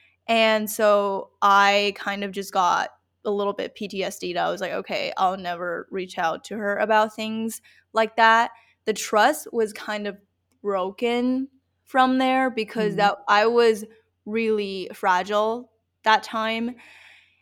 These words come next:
Speaker 1: And so I was like, "Okay," like, and it's not her fault, because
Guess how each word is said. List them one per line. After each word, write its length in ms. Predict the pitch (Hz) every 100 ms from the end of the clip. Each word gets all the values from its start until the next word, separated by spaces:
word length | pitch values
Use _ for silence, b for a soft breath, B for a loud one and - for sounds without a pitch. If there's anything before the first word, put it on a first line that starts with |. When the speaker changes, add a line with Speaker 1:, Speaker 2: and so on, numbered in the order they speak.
| -
Speaker 1:
And 160 | 240 233
so 460 | 247 233 226 226 -
I 100 | 233
was 120 | 233
like, 180 | 233 -
"Okay," 440 | 233 226 170 -
like, 400 | - 220 214 214 -
and 160 | 247
it's 160 | 277 285
not 200 | 330 339
her 140 | 277 240
fault, 420 | - 254 196 196
because 400 | 208 226 220 196